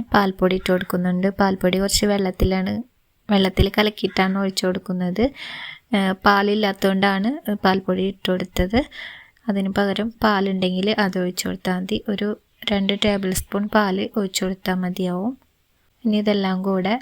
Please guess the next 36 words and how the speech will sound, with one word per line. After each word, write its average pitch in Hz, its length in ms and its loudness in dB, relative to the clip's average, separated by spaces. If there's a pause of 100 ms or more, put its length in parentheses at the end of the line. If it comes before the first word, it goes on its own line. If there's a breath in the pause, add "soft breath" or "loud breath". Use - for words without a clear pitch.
(100)
ഒരു 208 180 0
മിക്സിയുടെ 196 420 0
ജാറിലേക്ക് 185 640 -2 (160)
ഒഴിച്ചതിന് 185 540 -4
ശേഷം 196 400 -4
നന്നായിട്ടൊന്ന് 185 720 -4
ബ്ലെൻഡ് 196 300 -2
ചെയ്തിട്ട് 190 360 -4 (400 loud breath)
ഒരു 262 140 6
പാനിൽ 247 480 2
കുറച്ച് 233 320 0
നെയ്യ് 214 240 2
സ്പ്രെഡ് 220 340 2
ചെയ്തതിന് 202 400 0
ശേഷം 214 360 2 (140)
ഈ - 20 2 (100)
ബാറ്റർ 208 320 2 (240)
പകുതി 202 360 2
ഒഴിച്ച് 190 260 -2
കൊടുക്കാം. 190 360 2 (200)
എന്നിട്ട് 220 280 0
അതിൻ്റെ 214 340 0
മുകളിലായിട്ട് 196 600 0 (460 loud breath)
ഈ 220 40 6 (100)
പഴം 214 360 2
വെച്ച് 214 220 -4
കൊടുക്കാം. 190 380 0 (320)
പഴം 202 260 2
വെച്ചതിന് 208 400 -2
ശേഷം 208 340 0
ബാക്കിയുള്ള 196 460 2
ബാറ്ററും 190 400 0
കൂടെ 185 220 2
ഒഴിച്ച് 196 260 -2
കൊടുക്കാം. 190 360 0 (140)
എന്നിട്ട് 190 280 0